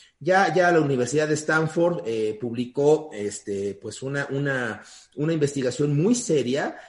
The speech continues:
eh, que dice que claramente la salud mental de la humanidad está siendo afectada por, por esta pandemia, pero ya de manera profunda,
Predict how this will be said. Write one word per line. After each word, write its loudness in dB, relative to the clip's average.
eh, -4
que -4
dice 0
que -4
claramente -2
la -4
salud -4
mental -4
de -2
la -4
humanidad -4
está -6
siendo -8
afectada -10
por, -12
por -8
esta -10
pandemia, -8
pero -12
ya -10
de -8
manera -10
profunda, -4